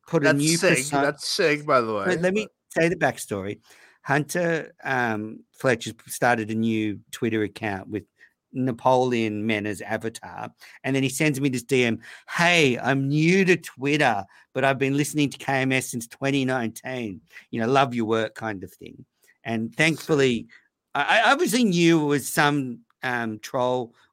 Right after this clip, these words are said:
Speaker 1: or, um, you know, I thought it might be V D or it could, could be a number of people, um, trying to get under my skin. So I'm glad you revealed that it was Sig because,
Speaker 2: Yeah.
Speaker 1: I mean, he's so annoying.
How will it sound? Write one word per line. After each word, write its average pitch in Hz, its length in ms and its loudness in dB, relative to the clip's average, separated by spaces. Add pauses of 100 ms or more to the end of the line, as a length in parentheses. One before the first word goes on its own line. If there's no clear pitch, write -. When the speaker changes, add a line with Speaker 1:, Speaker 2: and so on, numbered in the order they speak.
Speaker 1:
or, 107 420 -4
um, 98 500 -8
you 120 140 -4
know, 95 160 -10
I 110 140 -8
thought 139 240 0
it - 20 -2
might 120 220 -4
be 110 100 -8
V 113 300 -2
D 107 420 -4
or 87 160 -16 (320)
it 160 160 -10
could, 165 220 -10
could 226 120 0
be 202 120 4
a - 20 4
number 143 320 2
of 110 80 -2
people, - 420 -14 (200)
um, 101 400 -8 (420)
trying 120 220 0
to 110 120 -2 (600)
get 117 100 0
under 107 200 -4
my 101 120 -4
skin. 104 400 -4
So 123 160 -2
I'm 127 120 0
glad 160 300 2
you 160 140 2
revealed 117 380 2
that 107 80 -4
it 101 80 -6
was 98 200 -8
Sig 98 300 -8
because, 101 300 -14 (160)
Speaker 2:
Yeah. - 380 -20 (220)
Speaker 1:
I 156 60 0
mean, 170 300 0
he's 202 360 -4
so 131 300 -6
annoying. 98 440 -8